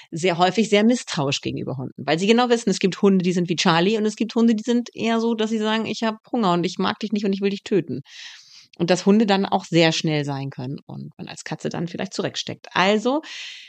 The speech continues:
gerade im Tierschutz ist es so, dass Hu-, Katzen und Hunde ja sehr unterschiedliche Dinge erlebt haben. Und es gibt Gegenden, da leben Katzen und Hunde in der, in Gruppen sehr harmonisch miteinander. Also, das habt ihr vielleicht alle schon mal gesehen im Urlaub irgendwie. In Südfrankreich sehe ich das immer oder aber in Italien,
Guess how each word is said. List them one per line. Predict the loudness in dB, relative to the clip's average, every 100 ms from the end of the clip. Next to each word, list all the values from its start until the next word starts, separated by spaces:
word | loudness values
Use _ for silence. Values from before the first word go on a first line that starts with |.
| _ _
gerade | 0 2 2
im | -2
Tierschutz | 0 0 2 0 -2
ist | -4 -8
es | -4
so, | -2
dass | 0 0
Hu-, | -2 -4 -6
Katzen | -6 -2 -2
und | 0 2
Hunde | 2 4
ja | 2 2
sehr | 0
unterschiedliche | 0 -2 -2 -2 -2
Dinge | 2 2 2
erlebt | -2 -4 -6
haben. | -4 -2
Und | -2
es | -2
gibt | -4 0
Gegenden, | 2 4 2 0 -4 -6 -6
da | -2
leben | 2 2 2 -2
Katzen | -6 -6 -4
und | -2
Hunde | 2 2 2 0 -6 _ _ -4
in | -2
der, | 0 0
in | 0
Gruppen | 0 2 0
sehr | 2 2 2 2
harmonisch | 4 4 2 -2 -4
miteinander. | -6 -8 -8 -6
Also, | -6 -4
das | -4
habt | 0 2
ihr | 4
vielleicht | 4 4
alle | 2 4
schon | 4
mal |
gesehen | 4 4 4
im | 2
Urlaub | -2 -4 -6
irgendwie. | -6 -4 -4 -2
In | -2
Südfrankreich | -4 -4 -2 0 0 0
sehe | 2
ich | 2
das | 0 -4
immer | -2 -2
oder | -2 -2
aber | -2 -2
in |
Italien, | -2 0 2 4 4